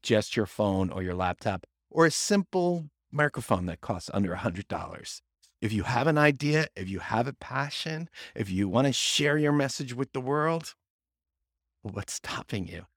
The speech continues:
right? Programs like this, videos like this, people like myself, we can help you leverage the technology and the tools and the know-how that's available today to get your message out there so you can change the world,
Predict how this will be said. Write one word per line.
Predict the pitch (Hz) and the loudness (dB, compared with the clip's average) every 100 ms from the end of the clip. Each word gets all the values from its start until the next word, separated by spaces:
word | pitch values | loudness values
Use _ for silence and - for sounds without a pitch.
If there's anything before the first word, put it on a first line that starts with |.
| - | -4
right? | 110 120 - | 0 0 0
Programs | 135 139 147 135 | -2 2 2 2
like | 131 120 - | 0 0 2
this, | 147 151 - - - - | 2 2 0 -8 -14 -4
videos | 117 135 139 123 | 2 4 4 4
like | 117 - | 0 0
this, | 135 139 139 - | 2 2 0 -6
people | 143 123 127 120 | -8 -4 -2 -2
like | 110 107 | -2 -4
myself, | 107 - 120 - | -6 -4 -4 -2
we | 110 | -4
can | 113 104 | -2 -4
help | 98 90 - | -4 -8 -10
you | 87 85 - _ _ _ _ - | -10 -10 -14 _ _ _ _ -4
leverage | 107 113 139 143 143 135 - - - | 2 6 6 6 4 4 -2 -4 -4
the | 101 | -6
technology | 98 - - 113 127 123 131 131 | -6 -8 -2 0 2 4 4 4
and | 117 101 | 2 0
the | 90 - | -4 -4
tools | 127 123 107 | -2 0 0
and | 92 | -2
the | |
know-how | 92 113 120 104 | 0 0 -2 -4
that's | 98 | -6
available | 87 85 90 98 | -12 -10 -10 -10
today | - 113 117 | -8 -4 -4
to | 113 - | -6 -8
get | 101 - | -8 -8
your | - | -10
message | 82 82 - 80 - | -10 -12 -12 -12 -10
out | 82 82 | -10 -8
there | 87 | -10
so | 82 135 | -6 -6
you | 165 | -6
can | - | -6
change | 170 - 151 156 | -8 -6 -6 -6
the | 151 | -8
world, | 151 220 - - | -8 -8 -10 -16